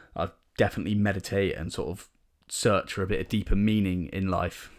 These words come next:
I'm an atheist, so I, I can't necessarily do that through the thought of a god, said in very loose sort of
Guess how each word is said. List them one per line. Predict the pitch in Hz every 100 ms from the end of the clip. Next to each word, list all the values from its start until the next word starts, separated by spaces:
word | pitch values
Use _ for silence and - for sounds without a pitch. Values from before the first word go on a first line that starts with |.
| -
I'm | 101
an | 101
atheist, | 104 98 - 92 -
so | 95 90
I, | 87 101
I |
can't | - 101
necessarily | 78 - 101 92
do | 92 98
that | 92 -
through | - 95
the | 104
thought | - 98 80
of | 92 -
a |
god, | - 120 101 95 - - _ _ _ _ _
said | - - 95 -
in | - 95 90 85
very | - 95 104 95
loose | 92 90 -
sort | -
of | 87 - -